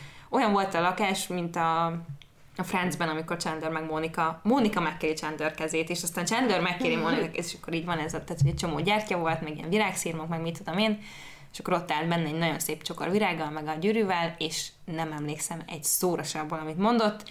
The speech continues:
de nagyon szép dolgokat mondott egyébként, és nagyon izgult, meg így minden remegett, meg így nem tudom micsoda, és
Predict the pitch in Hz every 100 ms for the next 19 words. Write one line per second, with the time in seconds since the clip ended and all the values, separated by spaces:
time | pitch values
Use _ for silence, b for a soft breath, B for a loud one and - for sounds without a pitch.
0 | B - 175 190 160 - 156 156 151 160
1 | 160 160 156 180 190 190 214 214 214 165
2 | - 180 175 165 160 180 170 208 214 160
3 | 151 156 147 147 - 170 156 147 165 165
4 | 151 147 147 156 147 156 151 - 170 -
5 | 196 160 -